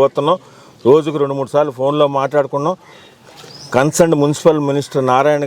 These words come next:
గారి వారి వల్లే ఈరోజు నెల్లూరు రూరల్లో ఇరవై ఆరు డివిజన్లో, అర్బన్ డివిజన్లో ఎన్నో అభివృద్ధి కార్యక్రమాలు నడుస్తున్నాయి. ఇదన్-, ఇదంతా కూడా మాకు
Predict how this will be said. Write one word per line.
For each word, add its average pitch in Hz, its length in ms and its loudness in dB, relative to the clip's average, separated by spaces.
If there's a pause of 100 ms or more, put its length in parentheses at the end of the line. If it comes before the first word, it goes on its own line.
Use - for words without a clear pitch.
గారి 131 220 0 (840)
వారి 123 260 2
వల్లే 151 300 2 (140)
ఈరోజు 143 360 2
నెల్లూరు 139 380 0
రూరల్లో 135 400 2 (100)
ఇరవై 135 280 4
ఆరు 143 180 0
డివిజన్లో, 127 340 -4 (100)
అర్బన్ 131 320 -2
డివిజన్లో 131 380 0 (360)
ఎన్నో 143 260 4 (100)
అభివృద్ధి 139 340 -4
కార్యక్రమాలు 127 500 0
నడుస్తున్నాయి. 123 500 -2 (400)
ఇదన్-, 143 340 2 (140)
ఇదంతా 139 460 0 (120)
కూడా 143 180 2 (160)
మాకు 123 220 -2